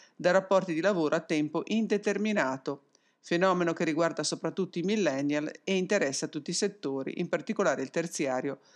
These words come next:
molti giovani poi che emigrano all'estero. Sul tema lavoro, Bloomberg, nella sezione internazionale, arriva con una notizia di un'altra grande impresa internazionale che ha deciso di tagliare pesantemente il numero di dipendenti. Si tratta della Nokia,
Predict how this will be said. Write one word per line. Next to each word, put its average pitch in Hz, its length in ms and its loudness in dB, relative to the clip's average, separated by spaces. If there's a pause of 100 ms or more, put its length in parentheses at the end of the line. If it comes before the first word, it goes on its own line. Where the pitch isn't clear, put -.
(240)
molti 196 440 2
giovani 147 400 0
poi 139 200 -2
che 202 120 0
emigrano 143 560 -2
all'estero. 147 880 -4 (400)
Sul 208 280 -2
tema 233 380 2
lavoro, 185 640 2
Bloomberg, 190 760 2
nella 151 160 -2
sezione 151 360 -4
internazionale, 156 760 0
arriva 190 640 2 (280)
con 202 160 2
una 214 160 4
notizia 185 600 0
di 160 80 -2
un'altra 170 360 2
grande 175 360 2
impresa 175 500 0
internazionale 170 840 0
che 196 100 0
ha - 20 -2
deciso 180 320 -2
di 156 140 -4
tagliare 160 420 0
pesantemente 160 880 0
il 156 80 0
numero 151 200 0
di 147 120 0
dipendenti. 143 720 -4
Si 143 100 -8
tratta 151 280 0
della 151 220 -2
Nokia, 185 500 -2